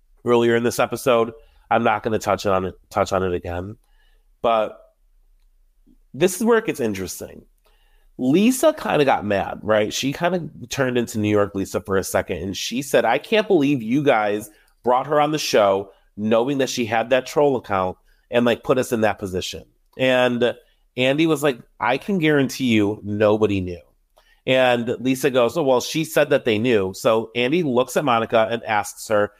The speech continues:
Monica says that production knew that she had the page and that she told them about that during her casting. Andy flat out said, "If you would have told us that you ran a burner account, we would not have casted you."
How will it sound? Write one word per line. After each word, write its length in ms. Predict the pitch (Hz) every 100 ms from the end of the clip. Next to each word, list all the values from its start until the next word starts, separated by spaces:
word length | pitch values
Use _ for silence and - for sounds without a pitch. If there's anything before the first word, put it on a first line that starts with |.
| _ _
Monica 340 | 123 151 190
says 260 | 247 156 156
that 140 | 156
production 580 | - 110 110 - 170 139
knew 340 | 113 107 104 104 _ _ _ -
that 160 | 120
she 160 | - 143
had 180 | 135 135
the 80 |
page 520 | - 113 98 98 98 - -
and 260 | 117 113
that 220 | 113 107
she 220 | - 120 110
told 320 | - 131 151
them 120 | 113
about 380 | 98 104 101 -
that 340 | 104 101 101
during 320 | 98 110 107 104
her 120 | 104
casting. 540 | - 90 - - 71 69 _ _ _ _
Andy 260 | 120 135 170
flat 300 | - 143 127
out 200 | 117 -
said, 440 | - 120 107 120
"If 200 | 120 123
you 140 | 120 127
would 120 | 170
have 120 | 175
told 360 | - 131 120 117
us 340 | 143 165 - _ _
that 140 | 113 98
you 320 | 107 127 151
ran 260 | 117 117 120
a 100 | 104
burner 500 | 95 95 107 131 147
account, 500 | 147 165 170 175 - _ _ _
we 160 | 120 131
would 200 | 151 131
not 260 | 120 117
have 220 | 101 110 92
casted 420 | 104 95 - -
you." 140 | 73